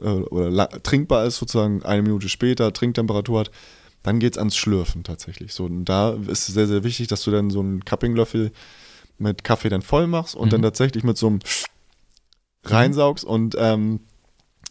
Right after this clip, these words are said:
Speaker 1: einfach mit Sauerstoff trinkst
Speaker 2: Mhm.
Speaker 1: sozusagen. Du musst auch nicht alles trinken, weil wenn du da, wir haben jetzt letztens einen Tag in der Firma gemacht, da haben wir sechs Stunden gekappt, ganz
Speaker 2: Mhm.
Speaker 1: viele Kaffees gegeneinander und, äh, dann wirst du natürlich auch irgendwann irre, wenn du den Kaffee alles
Speaker 2: Ja.
Speaker 1: säufst.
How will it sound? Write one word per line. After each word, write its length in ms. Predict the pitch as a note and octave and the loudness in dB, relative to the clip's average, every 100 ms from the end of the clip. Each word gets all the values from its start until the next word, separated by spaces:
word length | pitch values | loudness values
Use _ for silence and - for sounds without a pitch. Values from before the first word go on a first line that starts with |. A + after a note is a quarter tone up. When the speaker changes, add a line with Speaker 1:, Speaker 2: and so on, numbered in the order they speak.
| - | -4
Speaker 1:
einfach 260 | G#2+ A2 G#2 | -2 0 0
mit 220 | A#2 - | 0 2
Sauerstoff 540 | C3 C#3+ A2+ G2+ - | 2 2 0 -6 -8
trinkst 400 | - G#2+ F#2 - | -6 -4 -4 -4
Speaker 2:
Mhm. 60 | G2+ | 0
Speaker 1:
sozusagen. 320 | G#2 A#2 F#2 | 2 2 2
Du 60 | G#2+ | 2
musst 140 | A#2+ | 4
auch 80 | A#2+ | 2
nicht 140 | A2+ | 2
alles 240 | G#2+ G#2+ - | 2 0 0
trinken, 340 | C#3 C#3+ C#3+ | 0 0 2
weil 120 | A#2+ | 2
wenn 100 | A#2 | 2
du 60 | A2 | 2
da, 200 | G#2+ G2 | 2 0
wir 340 | - - - G#2+ | -4 -10 0 2
haben 80 | A2 | 2
jetzt 160 | G#2 | 2
letztens 300 | A#2+ - G#2+ | 2 2 -2
einen 200 | - A2 | 0 2
Tag 140 | B2 A#2 | 2 0
in 80 | |
der 80 | A2 | 0
Firma 220 | - A2+ G#2+ | 0 0 2
gemacht, 240 | G#2 G2 - - - - - | 0 -4 -12 -20 -20 -20 -8
da 60 | |
haben 100 | G#2 | -2
wir 300 | G#2 G2+ G2+ | 0 0 -2
sechs 240 | - A2+ - | 0 0 0
Stunden 260 | B2 G#2 | -2 0
gekappt, 460 | G#2 - B2+ - - - G2+ | -2 0 -2 -2 -14 -6 0
ganz 200 | A2 - | 0 2
Speaker 2:
Mhm. 20 | |
Speaker 1:
viele 160 | G#2+ | 0
Kaffees 340 | G2+ B2+ B2+ A2+ | 2 2 0 -2
gegeneinander 640 | A#2+ A2+ A#2+ D3+ D3+ C3 | 0 2 2 2 2 2
und, 280 | A2+ A#2 A2 | 2 0 2
äh, 340 | G#2+ G#2+ A2 | 2 2 2
dann 100 | G#2+ | 0
wirst 160 | G#2+ - | 0 -2
du 40 | |
natürlich 220 | G#2 A2+ | 0 2
auch 80 | G2+ | 2
irgendwann 260 | - G2+ G2 | 2 0 2
irre, 280 | C3 B2+ D3+ | 2 4 2
wenn 120 | C#3 | 2
du 60 | C3+ | 0
den 120 | A#2+ | 0
Kaffee 240 | C3+ - | -2 0
alles 180 | F#2+ C3 | 2 4
Speaker 2:
Ja. 60 | - | 4
Speaker 1:
säufst. 320 | C#3+ E3+ | 4 0